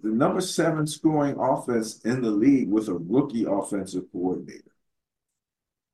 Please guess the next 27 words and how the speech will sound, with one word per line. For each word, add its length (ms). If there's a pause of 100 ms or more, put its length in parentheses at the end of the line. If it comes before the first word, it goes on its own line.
(220)
In 140
most 300
cases, 400
that's 320
not 240
a 60
fireable 800
offense. 600 (220)
<laughs> 180 (680)
You 180
know 120
what 140
I 160
mean? 140
<laughs> 60 (1160)
So, 580 (220)
you 120
know, 220
but 220
then 180
you 80
go 240
over 160
to 140
the 140
next 440
column. 520